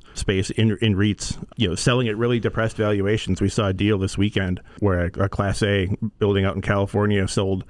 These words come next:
underneath what it was purchased for way back in twenty thirteen.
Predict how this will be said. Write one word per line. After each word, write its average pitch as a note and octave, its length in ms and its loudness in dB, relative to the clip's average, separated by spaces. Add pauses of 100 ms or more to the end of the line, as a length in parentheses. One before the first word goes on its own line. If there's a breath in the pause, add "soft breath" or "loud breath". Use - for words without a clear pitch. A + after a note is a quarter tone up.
(380 loud breath)
underneath A#2+ 420 0
what G#2+ 100 0
it - 20 -2
was G2+ 100 -4
purchased G#2+ 440 0
for G2 160 2
way G2+ 160 2
back G2 260 0
in F#2 80 0
twenty F#2+ 300 0
thirteen. F#2+ 580 0